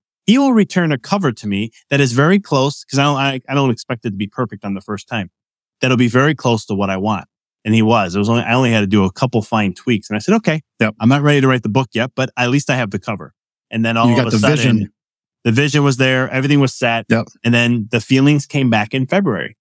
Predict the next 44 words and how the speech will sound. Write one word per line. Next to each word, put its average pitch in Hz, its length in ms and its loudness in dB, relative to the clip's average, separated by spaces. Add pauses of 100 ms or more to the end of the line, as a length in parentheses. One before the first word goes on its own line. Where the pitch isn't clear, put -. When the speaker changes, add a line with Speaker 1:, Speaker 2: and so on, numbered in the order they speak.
(120)
Speaker 1:
I'll 110 100 0
never 113 160 2
forget. 123 180 2
It 113 40 2
was 101 80 -2
the 92 40 -6
beginning 110 360 2
of 117 60 -12
February. 120 360 0
And 98 80 2
I 98 80 2
just 101 160 -4
looked 113 160 -2
at 113 60 2
my 107 120 2
wife 104 240 0
and 98 80 -6
I 90 60 -4
said, 92 240 -4 (240)
"Honey, 113 260 2
I 107 60 4
need 107 120 4
to 98 60 2
write 92 200 -2
this 95 120 -12
book. 95 300 -8 (180)
So - 140 -8
here's 107 200 0
my 101 120 2
schedule. 113 440 2
Here's 101 200 0
how 98 60 -4
I'm 92 60 -2
gonna 90 120 -4
do 117 180 2
it." 113 60 2
And 101 80 -4
she's 104 160 -4
like, 98 260 -2 (320)
"Done 117 160 2
deal. 120 340 2
I 95 100 -10
know 104 100 0
you'll, 107 180 0